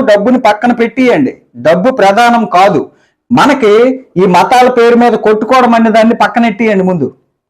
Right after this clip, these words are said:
మతాల పేరు మీద కొట్టుకోవడం ఒకటి, ప్రతిదానికి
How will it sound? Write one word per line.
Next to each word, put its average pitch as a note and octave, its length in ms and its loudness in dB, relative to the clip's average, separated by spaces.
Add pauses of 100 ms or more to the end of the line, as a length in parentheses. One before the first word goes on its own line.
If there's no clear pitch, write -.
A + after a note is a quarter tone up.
(420)
మతాల A#3 440 2
పేరు G#3+ 240 2
మీద G3+ 120 2 (120)
కొట్టుకోవడం A#3+ 500 0
ఒకటి, A3 260 -2 (380)
ప్రతిదానికి C4+ 600 2